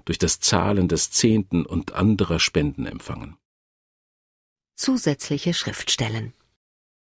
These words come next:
Speaker 1: Das Gesetz des Zehnten, Lehre und Bündnisse, Abschnitt einhundertneunzehn, Vers eins bis vier. Abraham zahlte den Zehnten. Genesis, Kapitel vierzehn,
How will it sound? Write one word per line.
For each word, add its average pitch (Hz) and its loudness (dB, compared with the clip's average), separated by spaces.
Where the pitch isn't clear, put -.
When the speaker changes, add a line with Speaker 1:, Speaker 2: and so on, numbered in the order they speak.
Speaker 1:
Das - 2
Gesetz 107 4
des - 2
Zehnten, 104 0
Lehre 85 6
und 87 6
Bündnisse, 117 2
Abschnitt - 2
einhundertneunzehn, 90 0
Vers 98 0
eins 95 -4
bis - -4
vier. - -10
Abraham 110 2
zahlte 104 2
den 113 2
Zehnten. 107 2
Genesis, 95 6
Kapitel 85 0
vierzehn, 107 2